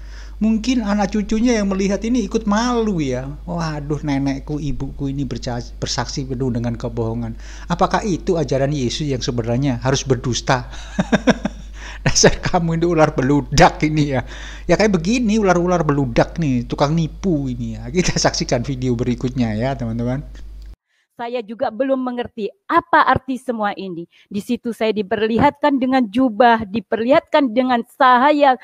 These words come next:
Speaker 2: sinar yang sangat-sangat silau sekali. Tapi saya percaya
Speaker 1: Kubriak!
Speaker 2: bahwa
Speaker 1: Hmm,
Speaker 2: Tuhan
Speaker 1: itu komentar
Speaker 2: itu
Speaker 1: saya
Speaker 2: sangat
Speaker 1: itu.
Speaker 2: ajaib.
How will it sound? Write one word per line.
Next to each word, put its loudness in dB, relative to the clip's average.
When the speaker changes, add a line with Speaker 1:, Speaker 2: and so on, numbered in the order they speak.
Speaker 2:
sinar 6
yang 2
sangat-sangat 2
silau 0
sekali. -10
Tapi 0
saya 8
percaya 8
Speaker 1:
Kubriak! 12
Speaker 2:
bahwa 6
Speaker 1:
Hmm, 2
Speaker 2:
Tuhan 6
Speaker 1:
itu 0
komentar 2
Speaker 2:
itu 0
Speaker 1:
saya 2
Speaker 2:
sangat 2
Speaker 1:
itu. -6
Speaker 2:
ajaib. 0